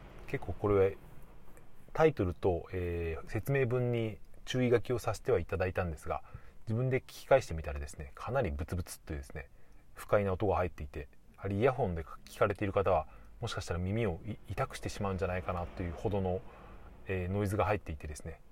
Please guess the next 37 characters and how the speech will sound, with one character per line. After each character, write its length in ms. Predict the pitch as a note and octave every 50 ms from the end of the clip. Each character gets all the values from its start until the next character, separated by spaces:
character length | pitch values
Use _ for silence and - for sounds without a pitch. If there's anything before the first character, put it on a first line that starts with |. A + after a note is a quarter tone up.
| - - -
え 380 | F#2 F2 E2+ E2 E2 E2 E2 -
ー、 40 | -
か 80 | A#2+
な 60 | A2+
り 120 | F#2+ E2 D2+
不 100 | - -
快 160 | - A2 G2
な 140 | F#2 F2+ F2+
思 180 | F2+ F2 F2+
い 80 | E2+ D#2
を 100 | F2 F2
さ 140 | - - F2+
れ 80 | F2
た 100 | - -
方 240 | - - F2 - F#2+
が 160 | E2+ D#2+ - - - - - - - - - - - -
い 40 | -
ら 80 | G2+
っ 40 | -
し 200 | - - - -
ゃ 60 | A2
る 100 | G2 F#2
と 120 | - - F2+
思 240 | F2 F2+ F#2 F2
う 20 | E2
の 100 | D2+ D2
で、 200 | C#2+ D2 - - - -
そ 140 | - - -
こ 100 | - F#2
は 160 | E2 D#2+ E2+
申 180 | F2+ F2 F2
し 120 | D#2+ - F#2
訳 180 | - - F2
な 100 | E2 D#2
い 60 | C#2+ C2+
で 100 | C2+ -
す。 200 | - - -